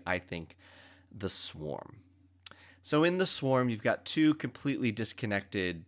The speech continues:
plots. You've got Doctor's,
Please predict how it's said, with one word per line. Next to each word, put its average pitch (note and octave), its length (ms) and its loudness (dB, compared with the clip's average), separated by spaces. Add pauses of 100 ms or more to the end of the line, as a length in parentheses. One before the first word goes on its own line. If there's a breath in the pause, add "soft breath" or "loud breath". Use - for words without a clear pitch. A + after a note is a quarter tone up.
(120)
plots. - 560 -6 (380 soft breath)
You've F#2 320 -8
got F2+ 400 2 (240)
Doctor's, C3+ 1300 0